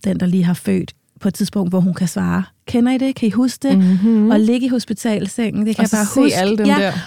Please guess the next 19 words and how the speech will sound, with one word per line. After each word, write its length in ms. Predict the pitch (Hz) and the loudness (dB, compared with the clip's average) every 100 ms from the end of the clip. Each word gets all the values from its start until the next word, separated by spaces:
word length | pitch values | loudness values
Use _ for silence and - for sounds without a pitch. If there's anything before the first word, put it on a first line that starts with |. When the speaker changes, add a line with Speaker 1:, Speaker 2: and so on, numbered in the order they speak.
| - | -2
Speaker 2:
Ja. 60 | |
Speaker 1:
og 80 | 226 | -2
så, 140 | 302 - - | -2 -4 -4
og 100 | 247 | -2
så 80 | 277 | 0
lige 220 | 302 359 | 0 0
pludselig 400 | 277 254 294 269 - _ _ - | -2 -2 -4 -6 -10 _ _ -4
var 80 | |
der 80 | 240 | -2
en, 140 | 233 240 | -2 -2
der 80 | |
skrev 420 | 240 - 269 254 233 | -6 -4 -4 -2 0
noget 400 | 226 214 226 233 | 0 2 0 -2
på 120 | 233 | -2
en 120 | 214 | 0
måde 300 | 214 214 247 | 2 0 -2
på 120 | 247 | -4
et 60 | 208 | -6
tidspunkt, 540 | - 233 - 247 233 | -4 -6 -6 -8 -10